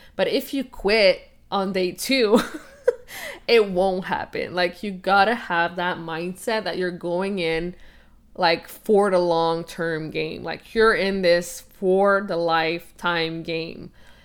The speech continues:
Like, this is a long-term growth plan. And the sooner you start, like I said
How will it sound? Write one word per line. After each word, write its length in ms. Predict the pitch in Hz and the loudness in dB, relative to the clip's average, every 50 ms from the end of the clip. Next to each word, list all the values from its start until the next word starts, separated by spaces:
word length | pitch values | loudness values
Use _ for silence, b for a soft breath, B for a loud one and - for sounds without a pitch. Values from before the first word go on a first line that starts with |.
| b b - | b b -4
Like, 260 | 180 175 170 180 175 | -2 -2 -2 0 0
this 160 | 220 240 240 | 0 0 2
is 140 | 320 262 226 | 2 0 2
a 60 | 214 | 2
long-term 760 | 190 185 180 170 170 175 180 180 185 - - 185 185 170 165 | 2 2 2 4 4 4 2 0 -2 -4 -4 -4 -4 -4 -4
growth 500 | 170 170 165 151 156 165 175 - - - | -4 -4 -2 -2 -2 -2 -4 -8 -10 -6
plan. 600 | - 233 233 233 233 233 233 233 240 240 240 - - - _ _ - _ _ _ - - - _ _ _ _ - - - - | -2 2 4 6 6 4 4 2 -2 -4 -6 -10 -16 -20 _ _ -20 _ _ _ -20 -20 -20 _ _ _ _ -20 -16 -4 0
And 240 | 190 185 185 190 185 | 2 2 2 2 0
the 80 | 196 | -2
sooner 300 | 202 - - 226 220 220 | -4 -4 -4 -2 0 0
you 180 | 226 220 202 196 | 0 0 -2 -4
start, 640 | 190 - - - 196 185 180 180 175 175 175 - - - - - _ _ _ | -6 -6 -2 2 4 4 6 6 4 2 0 -4 -12 -20 -20 -20 _ _ _
like 140 | - 175 175 | -6 -2 -2
I 60 | 185 | -2
said 320 | 185 - 196 170 165 - | 0 2 2 2 2 0